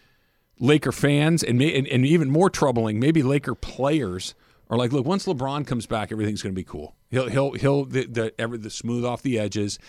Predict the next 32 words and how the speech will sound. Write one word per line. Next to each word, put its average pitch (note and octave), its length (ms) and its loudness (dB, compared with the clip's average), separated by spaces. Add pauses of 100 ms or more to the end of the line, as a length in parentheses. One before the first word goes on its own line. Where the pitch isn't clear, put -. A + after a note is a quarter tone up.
(160)
He A#2 200 0
can B2 120 -4
handle A#2 280 -4
the B2+ 80 0
ball. G#2+ 420 0
It G#2 60 -4
means G#2+ 200 -6
less A2+ 240 -6
time A#2 220 -4
for B2+ 120 -2
Russ. A2 440 -2
That A2+ 140 0
means, A2+ 280 -2 (300)
you C3 100 0
know, A2+ 140 0
LeBron's A#2 560 -2
gonna C3 140 -2
get G#2+ 160 -2
points. B2+ 480 0
LeBron's A#2 320 -4
gonna C3+ 140 0
run C3+ 140 2
the C#3 160 0
offense. B2 540 -2
LeBron A#2+ 420 -4
just A#2 240 -6
sees D#3 380 -4
the C#3 120 -2
whole D3 180 0
floor. B2+ 520 0
Everything D#3 480 0
settled." C3+ 280 -2